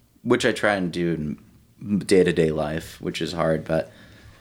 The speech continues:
keeping an open mindset and going in, I'm like, "Hey, you know, a lot of people are like, 'Dude, you should go check out Bellingham and Washington.' It's,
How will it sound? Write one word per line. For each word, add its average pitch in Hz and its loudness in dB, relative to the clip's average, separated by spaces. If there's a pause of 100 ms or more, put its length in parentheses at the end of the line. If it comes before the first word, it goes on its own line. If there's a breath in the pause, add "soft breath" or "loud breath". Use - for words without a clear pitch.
(200 loud breath)
keeping 123 4
an 110 6
open 95 4
mindset 95 2
and 92 4
going 92 4
in, 90 4
I'm 87 0
like, 85 0
"Hey, 131 2
you 117 2
know, 107 4
a 92 4
lot 107 6
of - -6
people 107 2
are 90 4
like, - -6
'Dude, - -2
you - -10
should - -8
go - -2
check - -4
out 87 2
Bellingham 135 0
and 104 2
Washington.' 120 2
It's, - -2